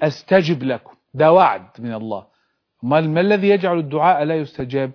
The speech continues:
الذي يجعل الدعاء لا يستجاب أن الله وضع للدعاء شروطاً.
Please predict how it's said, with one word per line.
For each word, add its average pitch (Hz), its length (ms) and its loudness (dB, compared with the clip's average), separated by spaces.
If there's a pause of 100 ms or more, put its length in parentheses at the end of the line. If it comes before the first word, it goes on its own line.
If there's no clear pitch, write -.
(480)
الذي 226 280 4
يجعل 233 360 2
الدعاء 185 520 -2
لا 196 140 -4
يستجاب 170 640 -4
أن 143 200 -2
الله 160 400 -2
وضع 180 420 -2
للدعاء 139 580 -4
شروطاً. 139 600 -2